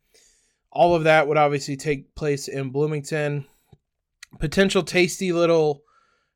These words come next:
Arizona rematch in the Sweet sixteen in this bracket. Uh, ag-, also, Villanova is the four seed. Ohio State is the six seed. Va Tech is the three seed. Utah is the two seed. Uh,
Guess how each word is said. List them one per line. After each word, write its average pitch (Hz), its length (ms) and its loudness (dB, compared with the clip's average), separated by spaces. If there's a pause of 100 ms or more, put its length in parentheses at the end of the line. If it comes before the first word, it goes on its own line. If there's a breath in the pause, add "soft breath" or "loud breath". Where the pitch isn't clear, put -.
(100)
Arizona 175 500 2
rematch 170 520 2
in 156 100 -6
the 147 60 -6
Sweet 175 300 -10
sixteen 185 500 -6
in 180 140 -2
this 180 160 -4
bracket. 170 640 2 (480)
Uh, 123 240 -10
ag-, 147 260 -12 (200)
also, 160 800 0
Villanova 165 540 0
is 156 200 0
the 139 100 -10
four 165 280 -4
seed. 165 340 -4
Ohio 175 320 2
State 175 400 0
is 160 180 -4
the 123 160 -12
six 196 400 -2
seed. 185 460 -4 (540)
Va 160 280 4
Tech 165 320 0
is 160 160 -6
the 156 160 -4
three 165 380 -8
seed. 170 360 -6
Utah 165 440 0
is 156 120 -4
the 147 160 -6
two 170 240 -8
seed. 165 480 -6 (560 soft breath)
Uh, 135 400 2